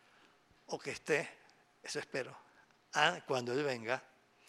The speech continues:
yo estoy seguro de eso, tú debes estar seguro de eso, porque no depende, la seguridad no depende de ti, no depende de mí,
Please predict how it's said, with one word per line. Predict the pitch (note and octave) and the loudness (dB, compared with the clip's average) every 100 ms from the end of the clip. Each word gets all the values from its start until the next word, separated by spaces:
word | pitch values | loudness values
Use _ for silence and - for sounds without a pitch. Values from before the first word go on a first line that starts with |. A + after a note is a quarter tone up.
| - - | -20 -8
yo | G3+ | -6
estoy | - G3 | -2 -2
seguro | - E3 F3 D3+ | 0 0 2 2
de | B2+ A2+ | 2 -2
eso, | - A#2+ | -6 -6
tú | G3+ G3+ | 0 2
debes | F#3 D#3 C3+ | 2 2 -2
estar | - D#3+ | 0 0
seguro | - C3 B2+ C3 A#2 | 0 -4 -2 -2 0
de | A#2 | -2
eso, | - A#2+ - - - - _ | -4 -12 -16 -18 -18 -20 _
porque | - C#3 E3 | -2 0 4
no | A3 | 8
depende, | A3+ A3+ B3 A#3+ A3 | 8 12 10 12 12
la | F#3+ | 10
seguridad | - D#3+ D#3 D#3 F#3 | 10 6 8 12 12
no | A3 G#3+ | 12 12
depende | F3+ G#3+ G#3 G3 | 12 10 12 12
de | E3+ | 12
ti, | - G#3+ F#3+ - - - _ _ _ _ _ _ _ _ _ _ _ _ _ - | 10 8 8 2 -18 -20 _ _ _ _ _ _ _ _ _ _ _ _ _ -10
no | C#3 E3+ | 4 8
depende | G3 F#3+ G3+ G3 | 8 8 8 10
de | F#3 E3 | 8 8
mí, | E3 D#3+ | 4 0